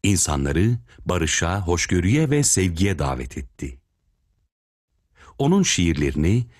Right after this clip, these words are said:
küçük büyük herkes çok sevdi. Eskişehir'de yaşadı.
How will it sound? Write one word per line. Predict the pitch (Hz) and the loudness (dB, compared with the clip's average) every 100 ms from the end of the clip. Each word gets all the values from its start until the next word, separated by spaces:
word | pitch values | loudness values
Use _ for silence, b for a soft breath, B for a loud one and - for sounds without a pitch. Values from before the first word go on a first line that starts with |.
| b | b
küçük | - 127 185 - | -4 -2 -2 0
büyük | 104 104 - | 0 0 -2
herkes | - 175 165 139 127 | -4 -2 0 0 0
çok | - 123 - | -2 -2 -2
sevdi. | - 65 62 67 64 _ _ _ _ _ _ _ _ _ _ _ _ _ _ | -2 -4 -6 -10 -12 _ _ _ _ _ _ _ _ _ _ _ _ _ _
Eskişehir'de | 98 98 147 - 190 147 87 | 0 2 2 2 2 2 2
yaşadı. | 78 67 - 69 67 62 | -2 -2 -4 -6 -8 -14